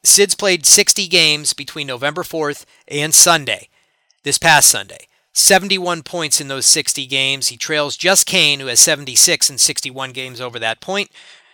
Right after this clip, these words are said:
in, or over that span of time. San Jose's Joe Thornton ranks third over that span, but Sid is eight points ahead of him. So he's blown away the pack minus Patrick Kane. Now, just under the forty-three games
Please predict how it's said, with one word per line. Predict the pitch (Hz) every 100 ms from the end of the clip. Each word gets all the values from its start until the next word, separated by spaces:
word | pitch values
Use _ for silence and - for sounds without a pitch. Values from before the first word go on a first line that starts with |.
| -
in, | 156 147
or | 151 147
over | 151 143
that | 135
span | - 170 147
of | 135
time. | - 156 156 151 _ _ _ -
San | - 185
Jose's | 185 160 175 175 170 - -
Joe | 175 175 160
Thornton | - 185 208 165 139 139 _ -
ranks | 139 143 143 -
third | 180 190 185
over | 147
that | 139 131
span, | - - 139 139 135 - _ _ -
but | 147
Sid | - - 180 165
is | 135 -
eight | 180 190
points | - 175 156 139
ahead | 135 147
of | 123
him. | 151 117
So | - 127
he's | 160 196
blown | - 165 185
away | 190 180
the | 160
pack | 127 165 160 151
minus | 156 156 156 -
Patrick | 160 143 - 131
Kane. | 160 147 110 - - _ _
Now, | 156 170 139 - _ _ _ _ _ _ -
just | 190 190 -
under | 202 190
the | 165 170 160
forty-three | - 185 175 - 170 165
games | 165 170 160 143